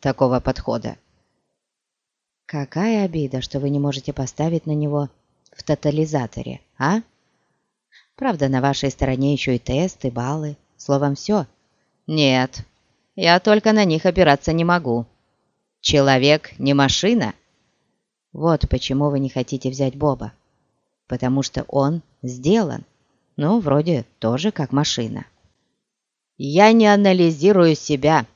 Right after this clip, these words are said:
Я анализирую их поведение. Итак, если мы победим,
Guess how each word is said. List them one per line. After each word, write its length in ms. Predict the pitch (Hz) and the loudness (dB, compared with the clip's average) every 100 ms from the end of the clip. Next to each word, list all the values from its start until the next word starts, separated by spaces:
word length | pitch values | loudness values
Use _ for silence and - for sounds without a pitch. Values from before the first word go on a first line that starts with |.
| _ _ _ _ _ - | _ _ _ _ _ -18
Я 400 | 127 156 214 - | -2 4 4 4
анализирую 920 | 175 175 165 156 135 - 127 117 120 | 0 2 2 2 -2 -2 -4 -2 -4
их 300 | - 147 151 | -4 -4 -4
поведение. 800 | - 147 151 156 196 135 107 101 - _ _ _ _ _ _ _ _ _ _ _ _ _ _ _ _ | -2 0 0 2 2 2 -4 -8 -16 _ _ _ _ _ _ _ _ _ _ _ _ _ _ _ _
Итак, 420 | 180 190 240 240 | -4 -2 -2 0
если 240 | 233 - 220 | -2 0 0
мы 160 | 214 | 2
победим, 640 | 208 190 196 170 120 107 | 0 -2 -2 -4 -6 -8